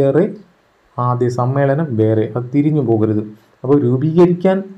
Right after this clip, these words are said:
തീരുമാനിച്ച സമ്മേളനം ബന്ദൂങ് ആയിരത്തി തൊള്ളായിരത്തി അൻപത്തി അഞ്ച്, ആദ്യ സമ്മേളനം ആയിരത്തി തൊള്ളായിരത്തി അറുപത്തൊന്ന് നമ്മുടെ ബൽഗ്രേഡ്. ഇനി ആയിരത്തി തൊള്ളായിരത്തി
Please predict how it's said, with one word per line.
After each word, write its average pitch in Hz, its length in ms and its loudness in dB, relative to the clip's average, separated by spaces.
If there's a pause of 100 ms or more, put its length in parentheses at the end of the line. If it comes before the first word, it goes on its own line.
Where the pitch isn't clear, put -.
(180)
തീരുമാനിച്ച 185 600 2
സമ്മേളനം 147 560 -2
ബന്ദൂങ് 131 460 0 (140)
ആയിരത്തി 127 320 0
തൊള്ളായിരത്തി 135 600 0
അൻപത്തി 120 520 -6
അഞ്ച്, 113 360 0 (440)
ആദ്യ 117 260 -2
സമ്മേളനം 139 640 -2 (140)
ആയിരത്തി 113 400 -2
തൊള്ളായിരത്തി 120 400 0
അറുപത്തൊന്ന് 120 800 -2 (960)
നമ്മുടെ 117 240 -2 (880)
ബൽഗ്രേഡ്. 113 580 4 (1500)
ഇനി 180 180 6 (240)
ആയിരത്തി 190 500 4
തൊള്ളായിരത്തി 185 600 2